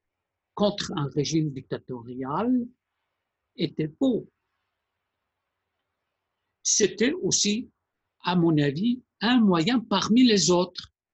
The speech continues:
mais c'était pas tout. Alors, ça veut dire l'Iran avant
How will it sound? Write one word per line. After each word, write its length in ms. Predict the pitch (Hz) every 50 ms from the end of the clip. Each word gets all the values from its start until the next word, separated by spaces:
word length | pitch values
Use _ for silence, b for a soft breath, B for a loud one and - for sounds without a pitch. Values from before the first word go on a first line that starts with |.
| _ _ -
mais 100 | 175 151
c'était 340 | 147 - - 151 - - 151
pas 240 | - _ 220 240 240 - _ _
tout. 200 | - 226 202 196 202 - _ _ _ _ _ _ _ _ _ _ _ _ _ _ _ _ _ _ _ _ _ _ _ _ _ _ _ _ _ _ _ _ _ _ _ _ _ _ _ _ _ _ _ _ _ _ _ _ _ _ _ _ _
Alors, 320 | 170 170 175 165 156 - - _ _
ça 180 | - - - 175
veut 100 | 170 160
dire 220 | 185 214 233 208 -
l'Iran 680 | 170 175 170 180 190 190 185 185 196 190 - - _ _
avant 440 | 170 180 180 170 214 214 185 -